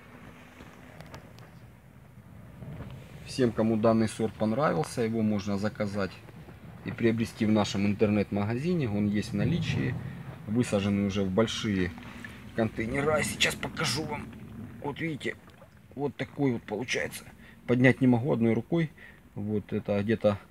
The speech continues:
около восьми литров, семи-восьми литров контейнер. Уже очень хорош-, хорошо нарощенный. Вот такой вот куст. Стоимость его указана на, э, сайте. Заходите,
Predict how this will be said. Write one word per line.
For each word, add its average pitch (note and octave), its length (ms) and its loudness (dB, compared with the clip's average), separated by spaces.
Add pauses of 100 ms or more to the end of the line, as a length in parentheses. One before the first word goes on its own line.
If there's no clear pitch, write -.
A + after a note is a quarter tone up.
(360)
около G#2 340 6
восьми A2 320 4
литров, G2+ 400 2
семи-восьми A2 520 4
литров G#2 260 2
контейнер. D#3+ 560 0 (540)
Уже G#2 280 0 (300)
очень G#2+ 240 -4
хорош-, A2 480 4
хорошо A#2 400 -2
нарощенный. C3 640 0 (840)
Вот C#3 180 -6
такой B2 300 0
вот G#2+ 260 2
куст. - 260 -10 (460)
Стоимость G#2+ 520 2
его G#2+ 200 0
указана G2 560 2
на, G2+ 460 -2 (760)
э, - 200 -4
сайте. E3 500 0
Заходите, A2+ 720 -4